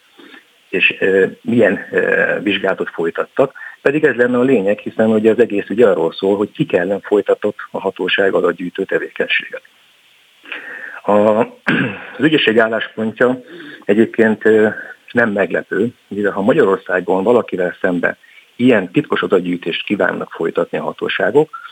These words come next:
akkor az a dolguk, hogy alátámasztják az igényüket, hogy mi az információgyűjtésnek az oka és a célja.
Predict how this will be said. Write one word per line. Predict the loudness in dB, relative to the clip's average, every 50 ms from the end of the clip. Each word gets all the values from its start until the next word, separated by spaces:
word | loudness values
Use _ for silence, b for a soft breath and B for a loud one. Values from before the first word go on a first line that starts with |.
| B B B B B
akkor | -8 -4 0 2 2 2
az | 2
a | 0
dolguk, | -4 0 0 0 0 0
hogy | 0 0 0 0 0
alátámasztják | -2 -2 -2 -6 -8 -6 -6 -6 -4 -6 -10 _ -6 -6 -6 -4 -6
az | -8 -8
igényüket, | -6 -10 -8 -6 -6 -6 -2 0 0 0 0 -4 -20 _ _ _ _
hogy | -4 -2
mi | 0 2 2
az | 2 0
információgyűjtésnek | -2 -6 -6 0 0 0 2 0 -2 -4 -4 -6 -6 -6 -6 -6 -8 -10 -8 -8 -10 -6 -6 -6 -6
az | -6 -2 -2
oka | -2 -2 -2 -4 -4
és | -2 -4 -4
a | -6 _ -10
célja. | -8 -6 0 0 0 0